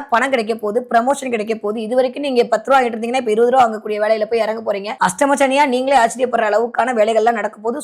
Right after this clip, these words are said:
சூப்பரான டைம் பீரியட், திடீர் அதிர்ஷ்டமாக அது மாறப்போகிறது. ரொம்ப, ரொம்ப, ரொம்ப நல்ல பீரியடாக அதற்கு பூர நட்சத்திரக்காரர்களுக்கு. உத்திரம் ஒண்ணாம் பாத நட்சத்திரக்காரர்களுக்கு என்ன ஆக போகுது அப்படின்னா, ஆளுமை அதிகரிக்க போகிறது. இது வரைக்கும் உங்களை கேவலப்படுத்துறவங்க முன்னாடி அப்படி எந்திரிச்சு நின்னு உங்களுடைய ஆளுமையை காட்ட போறீங்க. நிர்வாக திறமை மேலிட போகிறது. பயங்கரமான திங்கிங் பவர் அதிகமாக போகுது.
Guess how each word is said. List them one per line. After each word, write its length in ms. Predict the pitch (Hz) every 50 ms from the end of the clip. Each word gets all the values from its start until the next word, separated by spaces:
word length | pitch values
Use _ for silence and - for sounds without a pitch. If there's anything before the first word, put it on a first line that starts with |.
| -
சூப்பரான 380 | 285 269 247 - 269 269 277 269
டைம் 260 | 247 233 220 226 220
பீரியட், 220 | 220 233 262 285
திடீர் 260 | 208 233 240 285 320 302
அதிர்ஷ்டமாக 520 | 262 226 226 - - 226 214 214 247 277
அது 140 | 269 220 208
மாறப்போகிறது. 640 | 196 202 220 240 233 - 214 202 196 202 202 214 330 -
ரொம்ப, 300 | - 208 208 233 247 269
ரொம்ப, 180 | 277 254 240 240
ரொம்ப 160 | 233 233 262
நல்ல 240 | 277 247 208 220 240 233
பீரியடாக 340 | 220 202 202 196 196 196
அதற்கு 360 | 196 220 202 180 180 - 302 -
பூர 160 | 277 262 247 220
நட்சத்திரக்காரர்களுக்கு. 600 | 175 196 - - 214 - 190 180 165 165 160 -
உத்திரம் 420 | - 277 - - - 370 359 302 277
ஒண்ணாம் 200 | 277 294 302 277
பாத 180 | 285 262 254
நட்சத்திரக்காரர்களுக்கு 680 | 247 240 233 - - 233 240 226 226 220 226 226 220 226
என்ன 240 | 220 202 233 262
ஆக 160 | 233 214 220 220
போகுது 280 | - 208 208 240 240
அப்படின்னா, 220 | 208 196 214 233 269
ஆளுமை 440 | 247 220 220 247 285 302 262 262
அதிகரிக்க 320 | 214 196 196 196 190 190 190
போகிறது. 320 | - - 170 170 165 160 _
இது 180 | - 220 226 254
வரைக்கும் 360 | 262 269 277 277 285 311 311
உங்களை 160 | 285 247 240
கேவலப்படுத்துறவங்க 560 | 233 254 254 254 226 233 226 - 220 214 208 220
முன்னாடி 140 | 240 254
அப்படி 240 | 262 226 202 196 208
எந்திரிச்சு 320 | 220 233 240 220 - 233 220
நின்னு 200 | 214 226 254 277
உங்களுடைய 340 | 262 214 202 190 202 202
ஆளுமையை 360 | 190 202 220 247 240 226 214 202
காட்ட 240 | - 196 208 220 214
போறீங்க. 180 | - 202 208 254
நிர்வாக 420 | 247 226 214 220 240 269 269 277
திறமை 340 | 262 262 226 214 214 233 240
மேலிட 300 | 226 214 208 214 202 214
போகிறது. 560 | 220 214 208 196 196 196 196 202 247 302 330 -
பயங்கரமான 600 | 190 190 208 247 269 269 277 254 247 262 277 269 -
திங்கிங் 320 | 247 247 240 254 262 254
பவர் 200 | 220 214 214 220
அதிகமாக 480 | 208 196 202 220 240 220 202 196 202 196
போகுது. 440 | 202 196 196 202 240 285 311 302